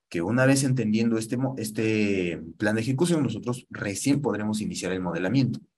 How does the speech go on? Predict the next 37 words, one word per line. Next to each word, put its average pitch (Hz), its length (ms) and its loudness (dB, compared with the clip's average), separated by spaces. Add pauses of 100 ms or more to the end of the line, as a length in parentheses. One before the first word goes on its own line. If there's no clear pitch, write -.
(1800)
Asimismo, 135 720 4 (360)
dentro 139 360 6
del 113 160 4
plan 110 180 0
de 110 40 0
ejecución 135 640 0
se - 160 0
considerará 123 540 4
el 170 100 4
nivel 131 240 2
de 139 80 0
información 120 640 -4
necesario 131 720 0 (440)
como 160 240 6
respuesta 117 720 2
a 110 80 0
la 104 100 2
necesidad 98 500 0
del 120 140 4
proyecto 107 640 -2
en 131 160 2
función 131 420 2
de 107 80 0
los 95 180 -6
usos 135 220 -4
bim 110 380 -2
y 160 100 4
los 139 200 4
objetivos 92 500 -6
del 85 120 -4
proyecto, 147 520 2
como 113 160 -4
ya 113 100 4
les 113 180 0
habían 110 340 -2
hablado, 104 440 2
¿verdad? 104 280 -4